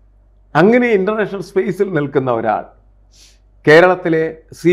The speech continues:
പി എമ്മുമായിട്ട് പൊരുത്തപ്പെട്ടു പോകും എന്ന് നമ്മൾ കരുതുന്നതിൽ കഥയില്ല. കാരണം കേരളത്തിലെ സി പി എം എന്ന് പറയുമ്പോൾ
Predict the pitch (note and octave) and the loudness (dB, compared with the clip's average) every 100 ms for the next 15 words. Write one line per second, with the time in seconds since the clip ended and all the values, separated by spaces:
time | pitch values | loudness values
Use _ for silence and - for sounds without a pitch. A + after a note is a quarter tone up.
0 | F3+ A3 G3 F3+ D#3+ D#3 D3+ C#3+ C#3 C#3+ | 0 -4 0 2 0 -2 -4 -4 -4 -6
1 | C#3 C3 B2+ A#2+ - _ B2 B2+ B2 A#2 | -6 -4 -4 -6 -12 _ -10 -8 -6 -6
2 | A#2 A2+ A2 - _ _ _ _ - B2 | -8 -10 -14 -18 _ _ _ _ -6 -4
3 | C#3+ A2 D#2+ _ _ _ _ _ _ _ | -2 -4 -8 _ _ _ _ _ _ _
4 | _ C3+ D#3 D#3+ C#3+ - - C3+ E3 F3+ | _ 2 2 2 -4 -10 -4 -2 0 -2
5 | F3 D#3+ C#3 C#3 - _ _ _ _ - | -2 -4 -4 -8 -20 _ _ _ _ -8
6 | - F3+ F#3 G#3 - - D#3 D3+ C3 B2+ | 2 2 2 -6 -8 -6 -4 -2 -2 -2
7 | A#2 | -4